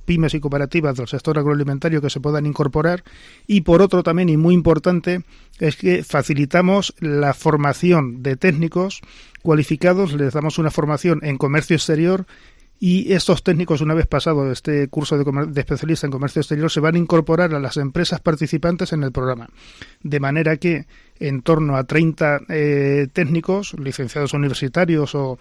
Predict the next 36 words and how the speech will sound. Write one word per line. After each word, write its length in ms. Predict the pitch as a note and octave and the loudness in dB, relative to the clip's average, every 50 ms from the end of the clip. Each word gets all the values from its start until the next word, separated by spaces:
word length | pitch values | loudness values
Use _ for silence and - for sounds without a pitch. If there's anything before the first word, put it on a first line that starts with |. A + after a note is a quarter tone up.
| - - - - - - - | -16 -20 -20 -20 -18 -10 -6
eh, 320 | F#3 D3 C3 C3 B2+ B2+ A#2 | -4 -2 0 0 -2 -2 -4
personas 360 | - B2+ - - C#3+ C#3+ - | -6 -6 -6 -6 -6 -6 -4
que 80 | - | -2
hayan, 360 | D3 D3 C#3+ C#3 C#3 C#3+ C#3+ C#3+ C#3+ | 0 0 2 2 0 0 0 -2 -2
eh, 340 | C#3+ C#3 C#3 C#3 C3+ C3+ C#3 - - - - _ _ | -2 -2 -2 -2 -2 -4 -8 -12 -16 -20 -20 _ _
terminado 520 | - D#3 C#3 C#3 C#3+ C#3+ D3 D3+ D3 D3 D3 | -2 -2 0 0 0 0 2 2 2 4 4
lo 80 | D3 | 4
de 300 | D3 C#3+ C#3+ C#3 C#3 C#3 | 4 4 4 2 2 0
un 160 | C#3 C#3+ C#3+ C#3 | 0 -2 -2 -2
grado 200 | C#3 D3+ D3 C#3 | 0 0 0 0
superior 380 | - D#3 C3+ C#3 C3 C#3+ D3+ | -2 -2 -4 -2 0 0 0
de 80 | D3 C3+ | 0 0
formación 400 | - D#3 C#3 C3+ B2+ B2 D3 C#3 | -2 -4 -4 -4 -4 -4 -4 -4
profesional, 560 | D3+ C#3 - D#3+ C#3 - D3+ D#3+ E3+ D#3 B2 - - - - - - _ | -4 -4 -4 -4 -4 -4 -2 -2 -2 -4 -6 -8 -14 -20 -20 -20 -8 _
pero, 380 | - F#3 G3 F#3+ E3+ C3+ B2+ - C#3+ | 4 6 6 6 6 4 0 -4 -6
eh, 220 | D3+ E3+ D3 C#3+ C#3 | -4 -2 -2 -2 -2
que 300 | - D3 C3+ C#3 C3+ C3+ | -2 -2 0 0 0 0
dominen, 500 | C3 C3 C3+ C#3+ E3 F3 E3+ D#3+ D3 C3+ | 0 -2 0 2 4 4 4 4 2 2
eh, 320 | C#3+ C#3+ D3+ D#3+ D#3 D3+ | 0 0 0 0 -2 -2
al 140 | D3 C#3+ C#3 | -2 -2 -2
menos 260 | D3+ E3 E3+ D#3 - | 0 0 0 0 -2
el 80 | D3+ C3+ | -2 -2
idioma 240 | C3 D3 D#3+ D#3+ D#3 | -2 -2 0 0 0
inglés, 400 | D3+ C#3+ D3 D#3 F3+ F#3 - - - - - - - - | -2 -2 0 -2 -2 -2 -4 -10 -20 -20 -20 -20 -10 -4
tendrán 320 | - D#3 D3+ D#3+ E3+ E3+ | -2 0 2 2 2 4
la 120 | F3 F3+ E3+ | 4 4 4
oportunidad 720 | E3 D#3+ E3 F3+ D3+ D3+ D#3+ C#3+ - D#3+ D3 D#3 E3+ E3+ E3 | 4 2 2 0 2 2 0 0 0 -2 0 0 2 2 2
de, 260 | D#3+ D3+ D3 C#3+ C#3+ - - - _ _ - | 2 2 2 2 0 -2 -6 -12 _ _ -8
eh, 240 | F#3+ D#3+ D3 D3 C#3 | -6 -4 -2 -2 -2
formarse 600 | - - D3 C3+ C#3 D3 E3 F3 - - G#3 G3 - | -2 -2 -2 -2 0 0 -2 -2 -2 -2 -2 -2 0
y 120 | F#3+ D#3+ | 0 0
luego 220 | D#3 E3 D#3+ D#3 D3+ | 2 2 2 2 2
incorporarse 640 | D3+ C#3 - C#3+ C#3 - D3+ D3+ E3 E3 - D#3 | 0 2 2 0 0 2 0 0 0 0 0 0
durante 380 | C#3 C#3+ C#3+ C3+ C3+ - C#3 - | 0 0 -2 -2 -4 -4 -4 -2
seis 180 | - E3 C#3 | 0 0 0
meses, 460 | B2+ D3+ E3 D#3 - F#3+ G3 G#3 - | 0 -2 -2 -2 -2 -4 -4 -6 -8